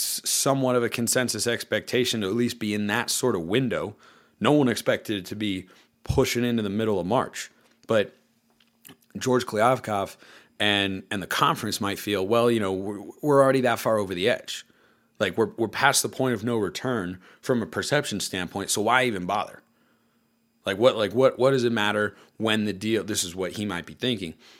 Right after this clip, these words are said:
"what does it matter when the deal gets announced as long as the deal is good enough?" He's, he, he's kinda got a point there. Kinda got a point. Okay, let's talk some basketball. So, two semifinal games today.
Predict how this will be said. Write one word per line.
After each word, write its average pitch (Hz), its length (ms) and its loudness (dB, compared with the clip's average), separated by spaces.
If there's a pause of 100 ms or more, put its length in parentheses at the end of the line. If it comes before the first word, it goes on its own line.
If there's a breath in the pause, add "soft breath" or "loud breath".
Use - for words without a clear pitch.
(160 soft breath)
"what 139 180 6
does 156 100 4
it 151 60 2
matter 131 300 4
when 123 220 2
the 113 60 0
deal 117 240 0
gets 113 300 -2
announced 104 500 -4 (140)
as 104 100 -2
long 117 200 0
as 92 120 -4
the 95 80 -8
deal 110 240 0
is 87 100 -4
good 107 160 -4
enough?" - 380 -8 (1300)
He's, 110 300 -4
he, 123 180 -2
he's 123 180 -2
kinda 151 240 0
got 143 140 0
a - 20 -2
point 101 280 -8
there. - 140 -16 (640 soft breath)
Kinda 123 260 0
got 107 140 0
a 90 40 -4
point. - 200 -12 (1200)
Okay, 104 220 2 (280)
let's 127 140 0
talk 131 200 4
some 101 120 -4
basketball. - 480 -6 (1900 loud breath)
So, 135 520 8 (300)
two 170 140 4
semifinal 123 720 2
games 92 300 0
today. - 280 -8